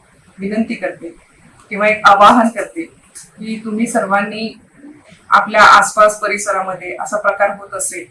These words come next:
लग्नासाठी बाहेरून मुली आणून दाखवल्या जात असतील, तर कृपया सतर्क व्हा. ही अलार्मिंग गोष्ट आहे की ज्या घरामध्ये एखाद्या मुलाचं लग्न होत नाहीये,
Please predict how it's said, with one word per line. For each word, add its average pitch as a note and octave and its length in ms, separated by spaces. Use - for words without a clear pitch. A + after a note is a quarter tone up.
लग्नासाठी G3 600
बाहेरून G3 640
मुली G3 280
आणून G3 280
दाखवल्या F3+ 420
जात F3 240
असतील, F3 300
तर F#3+ 60
कृपया G3+ 400
सतर्क - 440
व्हा. F3 220
ही - 520
अलार्मिंग A3 500
गोष्ट G3+ 240
आहे - 340
की G3 280
ज्या G#3 180
घरामध्ये G#3 460
एखाद्या G3+ 340
मुलाचं F#3+ 380
लग्न F#3+ 240
होत F#3+ 320
नाहीये, G3 440